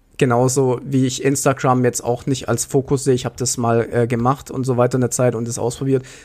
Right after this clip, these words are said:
Aber das ist natürlich jetzt nur so ein Randding. Und wie gesagt, für mich ist Google Ads und seo. Und da reden wir auch über YouTube, weil immer, wenn man sagt, „Okay, ich mach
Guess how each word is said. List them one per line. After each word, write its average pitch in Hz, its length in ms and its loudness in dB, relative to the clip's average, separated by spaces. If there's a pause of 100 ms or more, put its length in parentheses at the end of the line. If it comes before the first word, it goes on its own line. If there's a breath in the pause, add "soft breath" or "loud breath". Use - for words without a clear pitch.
(160 loud breath)
Aber 120 220 2
das 120 160 -4
ist 139 160 -4
natürlich 131 320 2
jetzt 131 220 -4
nur 139 320 4
so 127 80 0
ein 120 80 0
Randding. 113 540 -2
Und 120 260 -6
wie 127 80 0
gesagt, 135 340 2
für 131 100 -6
mich 131 280 -2
ist - 340 -8
Google 165 320 2
Ads 156 360 0 (440 soft breath)
und 127 180 -4
seo. 131 480 2 (360 soft breath)
Und 135 140 0
da 135 80 6
reden 147 220 4
wir 135 120 4
auch 131 120 0
über 120 160 -2
YouTube, 131 540 -2
weil 120 160 2
immer, 151 320 0
wenn 131 100 0
man 127 100 0
sagt, 127 160 -2
„Okay, 139 240 -2
ich 139 160 -6
mach 131 200 -2